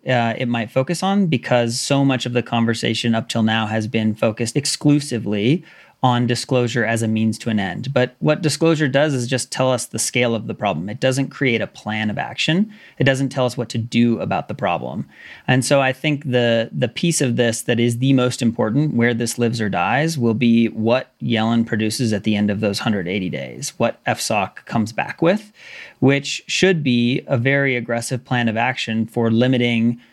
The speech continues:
the systemic risks to the financial system from continued speculative investments in fossil fuels and the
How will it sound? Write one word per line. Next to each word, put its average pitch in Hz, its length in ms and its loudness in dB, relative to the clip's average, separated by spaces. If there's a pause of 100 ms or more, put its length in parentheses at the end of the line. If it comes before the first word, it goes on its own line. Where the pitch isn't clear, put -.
(220)
the 117 440 4
systemic 127 540 0
risks 117 460 -2
to - 100 -2
the 123 120 0
financial 110 460 -2
system 104 600 0
from 110 360 0
continued 117 640 2
speculative 110 520 -2
investments 104 560 -2
in 98 80 -4
fossil - 320 -4
fuels 147 480 2 (440)
and 127 600 0
the 113 640 2